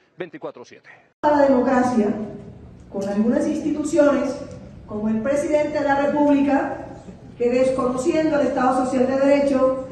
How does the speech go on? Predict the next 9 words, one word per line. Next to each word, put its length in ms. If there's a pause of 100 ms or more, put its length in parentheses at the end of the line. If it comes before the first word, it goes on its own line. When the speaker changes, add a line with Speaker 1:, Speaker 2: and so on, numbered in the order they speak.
(160)
Speaker 2:
quiere 520
incumplir 1120
una 380
orden 420
constitucional 1300 (380)
en 260
donde 840
la 240
competencia 960